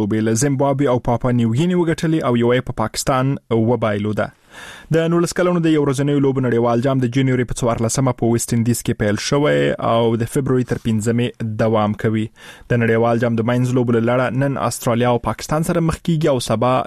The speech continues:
هند او بنگلاديش لوبه لري. د دغو لوبو ګټونکي به په سیمي فاینل کې له افغانستان او انګلستان سره، چې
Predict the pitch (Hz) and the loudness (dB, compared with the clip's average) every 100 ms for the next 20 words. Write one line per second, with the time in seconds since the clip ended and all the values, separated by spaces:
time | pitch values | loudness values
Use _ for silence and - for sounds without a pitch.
0 | 123 156 151 127 113 110 107 120 127 - | 0 0 2 0 0 0 0 2 0 0
1 | - 113 104 104 104 104 - _ - - | -2 0 2 2 0 -4 -10 _ -20 -20
2 | - 127 120 113 120 117 117 113 113 113 | -4 0 2 2 0 2 2 2 0 0
3 | 147 143 151 139 - 180 151 123 107 104 | 0 0 0 -2 -2 0 0 -2 -2 -2
4 | - 110 110 110 113 113 151 147 143 131 | -2 0 0 0 0 0 0 0 0 2
5 | 117 113 - 170 160 107 104 | 2 0 0 -2 0 -2 -2